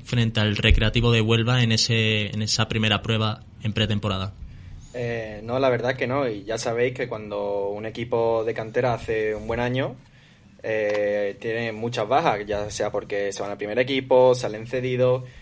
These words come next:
Speaker 2: En este caso, eh, pa-, el equipo de Manuel Ruano tiene dos bajas muy sensibles, que son la de Robert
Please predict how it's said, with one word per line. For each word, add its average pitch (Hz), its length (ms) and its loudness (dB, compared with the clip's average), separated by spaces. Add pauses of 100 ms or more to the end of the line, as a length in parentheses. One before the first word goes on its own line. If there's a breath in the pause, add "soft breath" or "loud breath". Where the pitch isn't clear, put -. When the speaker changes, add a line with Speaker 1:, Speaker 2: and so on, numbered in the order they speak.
(120 loud breath)
Speaker 2:
En 107 80 -6
este 110 200 0
caso, 135 540 4 (320 loud breath)
eh, 104 960 2
pa-, 107 400 0
el 110 120 -4
equipo 113 240 0
de 123 80 6
Manuel 123 260 2
Ruano 131 280 4
tiene 131 220 0
dos 123 220 6
bajas 131 160 2
muy 131 200 0
sensibles, 139 600 0
que - 100 -12
son 113 200 -4
la 110 80 0
de 110 100 0
Robert 139 400 4